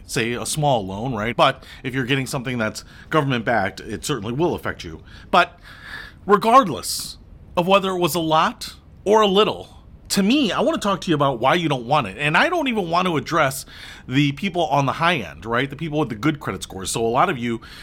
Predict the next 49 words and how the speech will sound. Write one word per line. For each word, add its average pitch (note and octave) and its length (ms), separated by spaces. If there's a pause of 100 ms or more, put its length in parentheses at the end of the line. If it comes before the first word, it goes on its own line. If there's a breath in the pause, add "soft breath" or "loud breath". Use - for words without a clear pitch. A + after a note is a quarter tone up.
(100)
here G3 280
already B2 500
probably D3+ 340
have C3 180
great D3 220
credit A#2+ 240
scores B2+ 280
and A#2 80
you're A2 80
wondering, A#2+ 360
"How D3 200
does A#2+ 220
this B2+ 180
affect - 240
me? D#3 200
And A#2+ 100
this A2+ 140
isn't B2 240
fair, C#3 280
and G#2 120
I'm A2 180 (240 loud breath)
outraged C#3 420
by C#3 220
it." F3 140
And A2+ 160
for C3+ 100
me, G#3+ 320
I C3 160
would C#3+ 140
have E3+ 160
to - 60
pay A#3 120
more F#2+ 220
if - 80
I G2 80
were F#2+ 140
getting G2 200
a F2 60
mortgage. D#2 360 (400 loud breath)
But - 380 (880)
I C#4 180
think G2+ 460 (540)
that D#3+ 300
you B3+ 280
should A2 460
be B2 100
thinking A#2 300
about G#2 240
this, A2 240